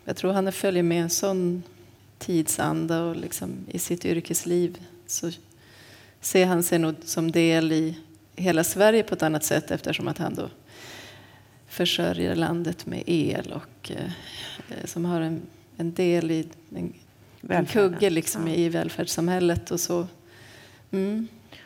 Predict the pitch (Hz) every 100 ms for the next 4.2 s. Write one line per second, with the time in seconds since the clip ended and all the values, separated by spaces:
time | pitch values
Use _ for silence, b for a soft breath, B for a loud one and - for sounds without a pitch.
0 | B 190 190 202 175 196 214 196 - 226
1 | 247 208 165 160 - 185 208 202 185 190
2 | 175 165 170 180 202 170 170 170 180 151
3 | 180 175 170 151 - 202 202 196 165 165
4 | 160